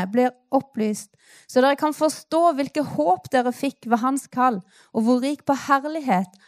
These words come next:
hans arv er blant de hellige, og forstå hvor overveldende stor hans kraft er for oss som tror, etter virkningen av hans mektige kraft.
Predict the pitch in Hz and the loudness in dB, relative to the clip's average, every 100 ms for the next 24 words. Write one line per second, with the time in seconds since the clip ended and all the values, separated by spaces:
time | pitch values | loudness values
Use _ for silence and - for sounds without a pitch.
0 | - 240 240 - 233 262 240 254 240 220 | -6 -4 -4 0 2 4 2 0 0 -2
1 | 220 233 214 220 254 226 220 _ _ _ | -2 -2 -2 0 -2 -4 -8 _ _ _
2 | - _ _ 226 226 277 - 277 277 294 | -20 _ _ -2 0 -2 -2 -2 0 -2
3 | - 269 311 311 294 277 262 - 285 277 | 4 4 4 2 0 -2 -6 -4 -2 0
4 | 208 - 240 247 - 247 262 - - - | 0 -2 -4 -4 -6 -6 -6 -8 -10 -2
5 | 226 254 - 220 233 - 226 220 - 254 | 0 0 -2 -2 -2 -4 -8 -6 -2 -2
6 | 220 - _ - - 226 214 220 - 262 | -2 -8 _ -12 -6 -2 -2 -2 -6 -8
7 | 262 220 202 190 214 220 - _ _ _ | -4 -4 -4 -6 -6 -8 -10 _ _ _
8 | 208 214 - - 240 226 196 - _ _ | -6 -6 -8 -12 -6 -4 -6 -10 _ _
9 | _ _ - 202 - - | _ _ -12 -12 -14 -20